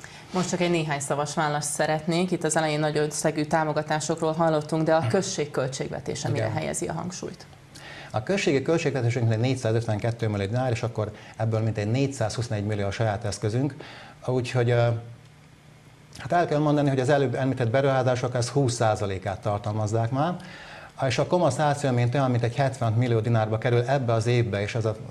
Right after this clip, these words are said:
Speaker 2: folyamat, mivel mondtam, hogy harminc, ö, harminc hónapig tart, akkor a következő évi költségvetésbe is elő lesz látva. Hát,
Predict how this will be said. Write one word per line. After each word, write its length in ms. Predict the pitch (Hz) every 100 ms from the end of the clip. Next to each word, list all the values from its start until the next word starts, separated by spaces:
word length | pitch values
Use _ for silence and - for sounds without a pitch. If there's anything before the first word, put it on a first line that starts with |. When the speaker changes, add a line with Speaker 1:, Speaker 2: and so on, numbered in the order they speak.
| - 117
Speaker 2:
folyamat, 320 | 143 123 117
mivel 140 | 117
mondtam, 260 | 127 123 117
hogy 120 | 110
harminc, 460 | 120 127 117 107 -
ö, 140 | 104 104 95 -
harminc 280 | 127 120 113
hónapig 320 | 123 110 117
tart, 240 | 123 120
akkor 180 | 120 117
a 80 | 107
következő 440 | 117 120 113 117
évi 140 | 107 104
költségvetésbe 880 | 117 117 117 107 104 104 107 107 110
is 80 | 104
elő 180 | 113
lesz 160 | 107 104
látva. 420 | 110 113 - 151 151 - - - - -
Hát, 300 | 139 143